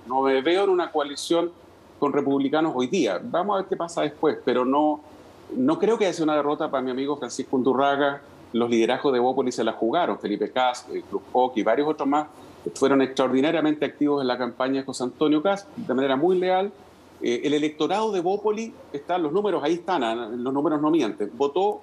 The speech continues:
por José Antonio Kast. Y eso también es un dato de la causa. Ahora, ¿qué viene después? Es lo que tenemos que armar todos juntos.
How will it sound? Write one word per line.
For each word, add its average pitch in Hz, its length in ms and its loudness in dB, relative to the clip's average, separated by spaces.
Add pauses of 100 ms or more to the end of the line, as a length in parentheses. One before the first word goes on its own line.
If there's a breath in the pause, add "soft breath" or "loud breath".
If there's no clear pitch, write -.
(140)
por 180 220 -2
José 151 180 -6
Antonio 139 260 -2
Kast. - 260 -10
Y 165 100 4
eso 196 200 -4
también 170 320 2
es 165 80 0
un 147 100 0
dato 147 200 0
de 143 80 2
la 131 100 0
causa. 85 280 -2
Ahora, 151 200 2
¿qué 160 100 2
viene 202 220 2
después? 202 320 -2 (480)
Es 143 100 -4
lo 147 100 0
que 139 80 0
tenemos 143 280 0
que 139 80 0
armar 135 300 0
todos 131 200 0
juntos. 170 460 -2